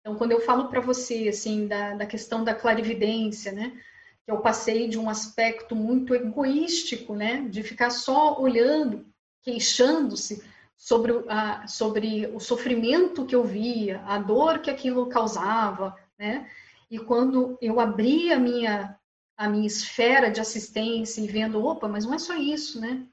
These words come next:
isso daqui eu posso fazer de um limão uma limonada, né? Ajudar dentro desse processo, caminhar pra um algo mais aberto, eu acho que isso já era um, é um, já é um caminho de desperticidade. Eu não falo que a pessoa já é desperta, tá, Tere?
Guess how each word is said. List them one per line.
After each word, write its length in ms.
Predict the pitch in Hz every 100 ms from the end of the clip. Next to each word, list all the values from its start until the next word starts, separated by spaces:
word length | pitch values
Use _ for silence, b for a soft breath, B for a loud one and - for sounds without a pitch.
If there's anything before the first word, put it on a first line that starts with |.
| _
isso 120 | -
daqui 380 | 214 214 240 240
eu 160 | 262 262
posso 640 | 247 262 - 294 285 302 B B B
fazer 240 | - 233 226
de 140 | -
um 80 | 262
limão 380 | 262 277 254 294
uma 120 | 415
limonada, 840 | 302 208 202 220 254 202 202 196 220
né? 340 | 226 277 285
Ajudar 760 | 220 220 254 220 240 349 349 - - 220
dentro 320 | 220 220 220
desse 240 | 214 202 -
processo, 760 | 214 208 226 233 233 226 214
caminhar 400 | 220 214 214 226
pra 80 | 233
um 60 | 214
algo 260 | 208 208
mais 200 | 208 190
aberto, 600 | 190 202 240 277 269 208 - _ _ _ _
eu 140 | 269
acho 200 | 285 294
que 80 | -
isso 180 | 320 -
já 160 | 339 311
era 140 | 349
um, 120 | 392 -
é 80 | 302
um, 200 | 349 -
já 180 | 254 359
é 80 | 311
um 140 | 330
caminho 360 | 349 403 320 311
de 140 | 311
desperticidade. 840 | - - 330 339 381 349 262 214
Eu 80 | 240
não 140 | 240 247
falo 260 | 269 277
que 80 | 302
a 40 |
pessoa 300 | 302 311 294
já 160 | 302 302
é 60 | 262
desperta, 540 | - - 285 220 208
tá, 280 | 202 190 208
Tere? 400 | - 233 196